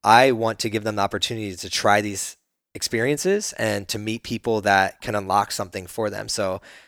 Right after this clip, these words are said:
I have a pretty good network here in Austin.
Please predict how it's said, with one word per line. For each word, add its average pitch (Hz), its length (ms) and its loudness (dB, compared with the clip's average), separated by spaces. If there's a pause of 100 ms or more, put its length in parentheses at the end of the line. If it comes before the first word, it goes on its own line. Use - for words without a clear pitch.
(180)
I 101 80 4
have 104 180 4
a 104 80 -2
pretty 127 220 0
good 117 140 4
network 110 340 -2
here 104 340 0
in 101 220 -8
Austin. 143 560 -2